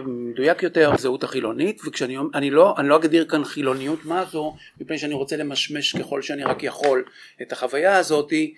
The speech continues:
אבל באופן כללי, תודה, אבל באופן כללי הכוונה היא ל-, לחייהם של בני אדם שמנוהלים על ידי בני אדם,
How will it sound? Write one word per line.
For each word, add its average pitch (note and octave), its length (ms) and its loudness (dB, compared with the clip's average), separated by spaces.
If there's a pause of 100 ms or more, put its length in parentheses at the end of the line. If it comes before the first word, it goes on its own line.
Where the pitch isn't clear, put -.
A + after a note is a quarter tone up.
(240)
אבל A#2+ 120 -4
באופן C#3 240 -4
כללי, B2+ 120 -4
תודה, B2+ 260 0 (280)
אבל C3+ 60 -10
באופן C#3 240 -6
כללי C#3 320 -2 (180)
הכוונה C3 500 -4
היא B2 240 0
ל-, A2+ 840 -4 (1500)
לחייהם C#3+ 1000 -2
של D#3+ 100 -4
בני C#3+ 200 -4
אדם A#2+ 240 -2
שמנוהלים A#2 460 -4
על A2+ 60 -4
ידי A2+ 180 -4
בני A2+ 220 -6
אדם, D3 460 0